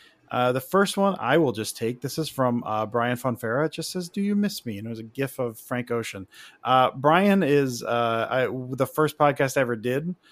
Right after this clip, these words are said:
was over at Back to the Future with Brian Fonfera and the guys over there. Um, and yeah,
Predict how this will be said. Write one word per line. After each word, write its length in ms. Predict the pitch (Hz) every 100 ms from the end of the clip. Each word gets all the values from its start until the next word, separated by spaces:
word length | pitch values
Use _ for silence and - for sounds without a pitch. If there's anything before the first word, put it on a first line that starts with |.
| _ _
was 180 | 123 120
over 120 | 127
at 60 | 117
Back 140 | 127
to 60 | 120
the 60 |
Future 240 | 131 120 131
with 120 | 113
Brian 180 | 120 120
Fonfera 500 | 117 123 117 120 113
and 260 | 117 110 110
the 60 |
guys 260 | 110 113 113
over 160 | 110
there. 260 | 117 123 165 170
Um, 400 | 117 107 101 98 _ - - _ _ _ -
and 360 | 135 151 160 156
yeah, 260 | 226 208